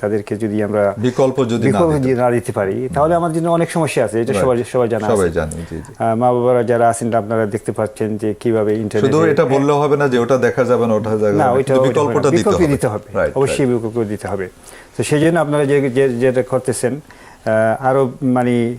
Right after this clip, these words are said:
Speaker 1: অনেকগুলো এক্সাম্পল আছে, আমরা, আহ, আপনার সাথে আলাপ করছি আগে,
Speaker 2: জি, জি।
Speaker 1: যে আমরা ওই, ওইগুলা থেকে আমরা নিতে পারি যে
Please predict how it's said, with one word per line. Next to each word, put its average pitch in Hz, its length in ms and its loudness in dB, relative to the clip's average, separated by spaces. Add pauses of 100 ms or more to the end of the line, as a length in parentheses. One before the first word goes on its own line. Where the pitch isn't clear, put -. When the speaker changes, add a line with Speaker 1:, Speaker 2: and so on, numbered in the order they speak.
Speaker 1:
অনেকগুলো 139 440 0
এক্সাম্পল 131 480 2
আছে, 127 260 0
আমরা, 120 280 2
আহ, 113 340 -2
আপনার 110 180 -4
সাথে 120 160 0
আলাপ 117 160 0
করছি 120 260 -2
আগে, 107 240 -2
Speaker 2:
জি, 95 220 -4
জি। 73 240 -10
Speaker 1:
যে 117 340 4
আমরা 120 240 -2
ওই, 123 240 2
ওইগুলা 127 280 2
থেকে 127 200 -2
আমরা 123 160 0
নিতে 123 240 0
পারি 101 300 -4
যে 101 360 -2